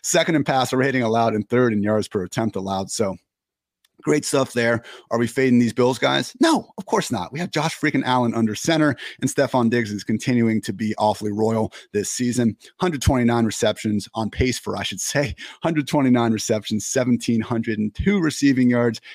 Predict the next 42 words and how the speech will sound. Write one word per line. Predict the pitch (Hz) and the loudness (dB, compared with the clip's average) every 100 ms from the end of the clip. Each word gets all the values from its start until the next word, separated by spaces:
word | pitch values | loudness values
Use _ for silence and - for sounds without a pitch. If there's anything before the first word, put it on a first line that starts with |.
| - | -8
and | 117 110 | -4 -4
fourteen | - 104 95 107 98 | -4 -6 -4 -4 -6
scores. | - 95 92 | -8 -8 -6
So | - 95 90 - - - | -6 -6 -6 -14 -10 -2
Diggs, | 135 127 - | 0 -2 -2
fire | 110 113 | 0 2
him | 113 | 2
up | 113 101 | 0 -2
as | 98 | -8
his | 104 131 | -6 -2
usual | 143 127 127 - | 0 2 2 2
upside | 113 - 110 | -2 0 0
wide | 104 107 | 0 -2
receiver | 98 107 98 | -4 -6 -6
one | 92 92 | -6 -6
self. | - - 151 143 - - - | -4 0 2 0 -4 -20 -4
Gabriel | 117 113 110 | 0 2 0
Davis, | 92 120 117 110 | 0 0 2 0
the | - | -4
boomer | 104 113 117 | -2 2 2
bust | 101 110 107 | 2 -2 -2
wide | 110 107 | -2 -2
receiver | 98 113 107 104 | -4 -4 -4 -4
two. | - 113 | -2 0
You | 156 | 0
need | 143 185 240 | 0 0 -2
to | 156 | 0
leave | 147 156 | 0 2
in | 143 | 2
those | 147 127 | 0 0
lineups | 151 165 123 - | 0 0 -2 -2
because | 123 117 196 190 135 | -6 -2 0 0 2
he | 131 | 0
will | 120 123 | 2 2
boom | 101 117 123 127 | 2 2 4 4
to | 123 113 101 | 2 0 0
a | 98 | -4
week | 104 123 117 | -2 -2 0
winning | 110 110 | 0 0
extent | 101 - 147 139 | -2 -4 0 0
on | 110 110 | 0 -2
occasion. | - 151 156 156 | 0 0 2 0